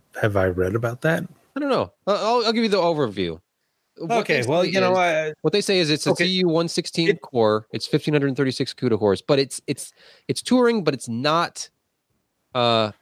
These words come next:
Speaker 2: R T X.
Speaker 1: It's got R T X disabled.
Speaker 2: Yeah.
Speaker 1: So, you know, they could potentially be saving on, uh, on T D Ps, possibly increasing the, the base clocks because they don't have to worry about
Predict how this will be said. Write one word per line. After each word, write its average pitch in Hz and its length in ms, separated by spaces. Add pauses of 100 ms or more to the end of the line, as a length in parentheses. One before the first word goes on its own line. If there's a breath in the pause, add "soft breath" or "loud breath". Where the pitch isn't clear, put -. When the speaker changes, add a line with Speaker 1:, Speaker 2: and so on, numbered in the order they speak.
Speaker 2:
R 117 100
T 107 200
X. - 240
Speaker 1:
It's 190 160
got 208 180
R 196 160
T 180 260
X - 580 (320)
disabled. 113 580 (580)
Speaker 2:
Yeah. 127 220 (1040)
Speaker 1:
So, 139 340
you 127 180
know, 127 120
they 113 160
could 123 160
potentially 190 480
be 160 100
saving 123 540
on, 104 360
uh, 98 280
on 95 180
T 139 300
D 104 320
Ps, 113 100 (720)
possibly 147 1120 (220)
increasing 139 1120
the, 113 160
the 104 220
base 107 260
clocks 95 440
because 104 460
they 101 100
don't 104 140
have 101 200
to 98 80
worry 90 260
about 90 360